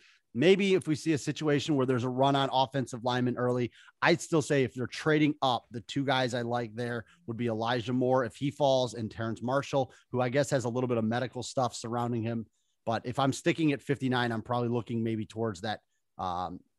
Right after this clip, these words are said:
Rondale Moore, uh, Dyami Brown window.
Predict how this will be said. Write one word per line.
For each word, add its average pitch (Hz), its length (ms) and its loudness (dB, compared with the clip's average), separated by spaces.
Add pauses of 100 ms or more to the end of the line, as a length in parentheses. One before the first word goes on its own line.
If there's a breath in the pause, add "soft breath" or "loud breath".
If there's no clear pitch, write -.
(100)
Rondale 120 400 4
Moore, 110 480 2 (300)
uh, 95 240 -4
Dyami 107 400 -4
Brown 92 400 -8 (260)
window. 104 340 -6